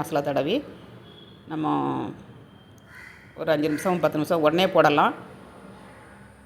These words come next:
அஞ்சு நிமிஷம், பத்து நிமிஷம் ஊற வச்சும் போடலாங்க. ஃப்ரை பண்ணி எடுத்துக்கலாம். சூப்பர் டேஸ்ட்டில் மு-, முட்டை சிக்ஸ்டி ஃபைவ்ங்க ட்ரை பண்ணியாச்சு. சாம்பார் சாதத்துக்குலாம் சூப்பராக இருக்கும். ஈவினிங்கில் ஸ்நாக்ஸு சாப்பிட்றதுக்கும் அட்டகாசமாக இருக்கும். ட்ரை பண்ணி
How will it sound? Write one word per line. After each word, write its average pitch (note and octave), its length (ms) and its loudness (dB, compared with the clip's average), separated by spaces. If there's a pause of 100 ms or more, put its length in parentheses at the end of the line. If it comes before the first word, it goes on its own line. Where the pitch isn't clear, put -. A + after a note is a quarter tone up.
(100)
அஞ்சு E3 160 -2
நிமிஷம், E3 220 0
பத்து D#3+ 140 4
நிமிஷம் D#3 260 2
ஊற D#3 120 4
வச்சும் D#3+ 280 0
போடலாங்க. C3 360 0 (760)
ஃப்ரை D3 220 0
பண்ணி D3 200 0
எடுத்துக்கலாம். C#3+ 480 -2 (920)
சூப்பர் F3 300 -2
டேஸ்ட்டில் D#3+ 340 2 (2250)
மு-, - 140 -20 (180)
முட்டை E3+ 280 -2
சிக்ஸ்டி E3+ 300 -4
ஃபைவ்ங்க D3 300 2 (720)
ட்ரை D#3 200 -4
பண்ணியாச்சு. C#3 480 -4 (1400)
சாம்பார் D#3+ 360 0
சாதத்துக்குலாம் D#3 480 2
சூப்பராக D#3+ 280 4
இருக்கும். D#3 220 2
ஈவினிங்கில் D3+ 340 2
ஸ்நாக்ஸு D3+ 400 -2
சாப்பிட்றதுக்கும் D3+ 420 4
அட்டகாசமாக D3+ 520 0
இருக்கும். E3 260 -2
ட்ரை D3 180 4
பண்ணி C#3+ 140 0